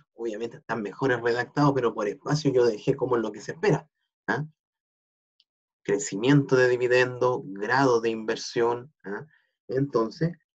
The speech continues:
aquí, justamente aquí, entre el objetivo de gestión de activos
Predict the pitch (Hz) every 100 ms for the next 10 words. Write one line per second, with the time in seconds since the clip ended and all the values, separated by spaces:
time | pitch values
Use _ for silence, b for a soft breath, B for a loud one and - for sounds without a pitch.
0 | _ - 117 214 208 202 - - 156 156
1 | 139 147 147 165 170 196 202 _ _ _
2 | _ _ _ _ - 110 101 113 110 -
3 | 110 104 98 - 98 135 135 110 - -
4 | 127 120 117 - 143 135 92